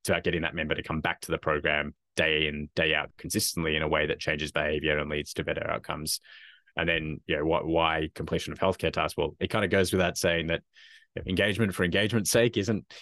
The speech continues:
isn't that productive. I mean, if we think about, you know, scrolling endlessly on TikTok or, or Instagram, um, but engagement shouldn't be measured by app opens or website visits. It needs to be measured by, you know, did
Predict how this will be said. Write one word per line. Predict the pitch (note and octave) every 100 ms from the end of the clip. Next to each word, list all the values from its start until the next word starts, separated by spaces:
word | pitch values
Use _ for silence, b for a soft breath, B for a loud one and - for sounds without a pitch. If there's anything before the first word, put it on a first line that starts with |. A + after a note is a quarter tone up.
| -
isn't | A2 A#2
that | A2
productive. | C#3+ B2 C3 D#3 A#2
I |
mean, | F2+
if | F2+
we | F2+
think | G#2+ F#2
about, | G2 F#2
you | F#2+
know, | F2+
scrolling | - - G2 G2 G2+
endlessly | G2+ G#2 - G#2
on | G2
TikTok | F#2 A2+ - G#2+ -
or, | F#2 F2 F2
or | G2
Instagram, | G#2+ - G2 G2+ G2 F#2+ B B B -
um, | F2+ F2 E2 D#2+
but | F2+ F2 -
engagement | G2+ F#2 G#2 F#2+ F#2 F2 _
shouldn't | - A#2+ G#2
be | F#2+
measured | F#2 F2+ E2+
by | F2 E2+ -
app | F#2+ -
opens | F2 E2+ E2+ E2 E2 D2+ -
or | D#2 D2+ D2+
website | E2+ E2 E2+ -
visits. | F2+ E2 - -
It | F2+
needs | F2+ -
to |
be | E2+
measured | E2 D#2 D#2
by, | D#2+ D#2+ D#2
you | D#2 D#2
know, | D2+
did | G2 F#2 E2